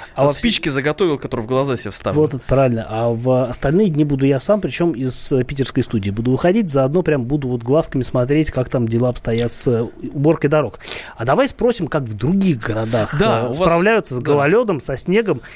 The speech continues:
Speaker 1: А,
Speaker 2: Чё там у вас? Расскажите
Speaker 1: у вас
Speaker 2: нам.
Speaker 1: дороги есть вообще или всё снегом покрыло? И, может, всё растаяло
Speaker 2: А то
Speaker 1: уже?
Speaker 2: мы не успеваем всю страну-то контролировать.
Speaker 1: Восемь восемьсот двести ровно девяносто семь ноль два, телефон студии прямого эфира для ваших звонков.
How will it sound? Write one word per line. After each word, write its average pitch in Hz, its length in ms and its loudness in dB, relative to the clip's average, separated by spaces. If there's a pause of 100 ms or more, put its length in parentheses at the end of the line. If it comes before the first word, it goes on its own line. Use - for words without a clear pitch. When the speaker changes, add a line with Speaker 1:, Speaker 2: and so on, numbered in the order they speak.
(200)
Speaker 1:
А, 113 280 -2
Speaker 2:
Чё 107 100 4
там 135 160 -2
у 143 40 -2
вас? 135 200 0
Расскажите 160 380 -2
Speaker 1:
у 170 40 6
вас 185 120 4
Speaker 2:
нам. 127 80 -6
Speaker 1:
дороги 180 360 2
есть 185 500 -2
вообще 143 520 2
или 160 220 0
всё 156 280 4
снегом 127 340 -2
покрыло? 120 420 -2
И, 107 60 -6
может, 139 180 -6
всё 185 120 2
растаяло 160 440 0
Speaker 2:
А 147 40 2
то 160 100 0
Speaker 1:
уже? 196 100 2
Speaker 2:
мы 247 120 0
не 254 100 0
успеваем 262 360 0
всю 240 120 -4
страну-то 240 340 -2
контролировать. 139 580 -2
Speaker 1:
Восемь 214 300 2
восемьсот 180 420 0
двести 139 240 0
ровно 160 280 2
девяносто 143 280 -2
семь 139 100 2
ноль 139 200 0
два, 165 280 2
телефон 175 640 0
студии 143 280 -2
прямого 143 300 2
эфира 151 200 4
для 131 180 2
ваших 135 240 0
звонков. 147 440 0